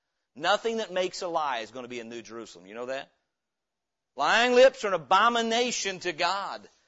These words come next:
There are seven things in the book of Proverbs, the Bible says, Proverbs chapter six, are an abomination to God. They characterize what our nation has become. Characterize it. People run to do something they know is wrong.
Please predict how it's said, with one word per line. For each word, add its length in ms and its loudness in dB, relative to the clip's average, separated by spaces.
There 120 0
are 40 0
seven 440 4
things 340 2
in 40 -10
the 120 -4
book 140 -4
of 100 -10
Proverbs, 500 2
the 80 -14
Bible 300 2
says, 200 -6
Proverbs 340 0
chapter 260 -2
six, 280 -6
are 140 6
an 60 4
abomination 680 2
to 80 -2
God. 300 2
They 140 0
characterize 760 2
what 120 0
our 140 2
nation 360 -6
has 140 -10
become. 460 -10
Characterize 540 0
it. 100 -20
People 380 -6
run 440 8
to 140 -6
do 140 -4
something 340 -4
they 120 -4
know 120 -2
is 100 -6
wrong. 340 -4